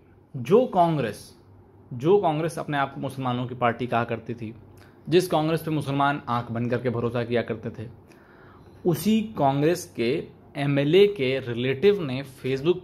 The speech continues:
पे प्रॉफिट मोहम्मद से संबंधित कुछ अभद्र टिप्पणी शायद कर दी।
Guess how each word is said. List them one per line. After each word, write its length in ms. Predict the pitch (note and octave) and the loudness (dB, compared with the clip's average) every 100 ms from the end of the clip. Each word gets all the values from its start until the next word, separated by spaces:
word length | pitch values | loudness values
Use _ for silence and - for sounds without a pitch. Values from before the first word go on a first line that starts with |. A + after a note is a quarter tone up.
| - | -2
पे 140 | A#2+ C3 - - - - - - | -2 -2 -8 -20 -20 -20 -20 -8
प्रॉफिट 360 | B2+ A#2+ C#3+ E3+ | -6 -4 -4 -4
मोहम्मद 600 | B2 A2 B2 C#3+ F#3+ G#3+ - - - - - | -4 -2 0 0 -2 -6 -16 -20 -20 -20 -20
से 380 | - - D#3 F#3 | -14 -2 2 2
संबंधित 680 | - C3+ A#2 B2 A#2+ A#2 - - | 0 -2 -2 0 -2 -6 -8 -4
कुछ 240 | G#3+ - B3+ - - | -2 -4 -12 -16 -8
अभद्र 400 | C3 F3+ G#3 A#3 | 0 2 2 -2
टिप्पणी 360 | - - C#3+ D3 | -8 -6 -4 -2
शायद 260 | D3 - | -4 -6
कर 120 | - | -6
दी। 180 | G2+ - | -8 -10